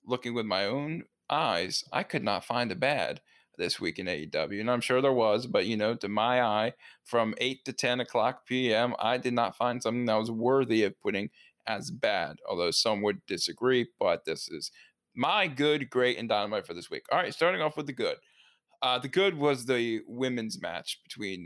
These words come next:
Doctor Britt Baker, D M D, taking on Thunder Rosa. Uh, this is probably easily the two best women's competitors in A E W, right? Um, Britt Baker's kind of the leader in that women's division.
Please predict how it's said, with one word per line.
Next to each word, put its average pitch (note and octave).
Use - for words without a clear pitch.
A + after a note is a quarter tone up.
Doctor A2
Britt G#2
Baker, F#2+
D F#2+
M F#2
D, E2+
taking A#2
on F2+
Thunder F2
Rosa. C#2
Uh, F2
this C#3+
is F#3+
probably B2
easily A#2+
the A2
two C3+
best A2+
women's A2
competitors G#2
in A2
A F#2+
E G2
W, -
right? -
Um, -
Britt C3
Baker's B2
kind A2+
of A2
the G#2+
leader B2
in A2+
that A2
women's A2
division. G#2+